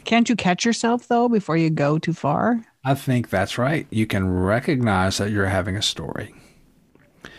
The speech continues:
Speaker 2: And in the recognition of the story, then you can connect to the presence.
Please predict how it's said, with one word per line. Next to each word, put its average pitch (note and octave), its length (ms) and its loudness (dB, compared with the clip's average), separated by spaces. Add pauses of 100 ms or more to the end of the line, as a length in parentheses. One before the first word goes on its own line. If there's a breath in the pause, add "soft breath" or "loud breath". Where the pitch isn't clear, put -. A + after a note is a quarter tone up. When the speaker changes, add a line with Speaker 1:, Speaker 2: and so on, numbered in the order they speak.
(200 loud breath)
Speaker 2:
And G2+ 240 -4 (160)
in D3+ 200 4
the D3+ 120 4
recognition G#2 680 -2
of F#2 80 0
the F#2+ 100 0
story, G2+ 680 0 (1200 soft breath)
then G2 720 0 (200)
you G#2 160 2
can G#2 220 -4
connect - 680 -4 (140)
to - 120 -4
the F#2+ 100 -2
presence. - 800 -6